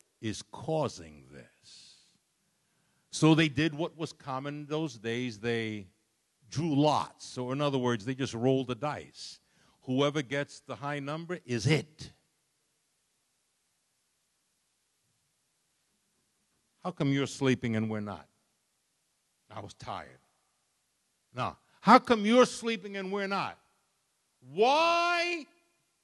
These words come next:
are we faced with this storm?" "I don't know."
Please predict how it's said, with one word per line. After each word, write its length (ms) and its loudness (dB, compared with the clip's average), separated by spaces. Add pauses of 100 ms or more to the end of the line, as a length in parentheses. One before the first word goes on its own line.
(140)
are 200 8
we 200 2
faced 540 2
with 200 -2
this 180 -2
storm?" 280 -6
"I 300 -6
don't 160 -12
know." 260 -8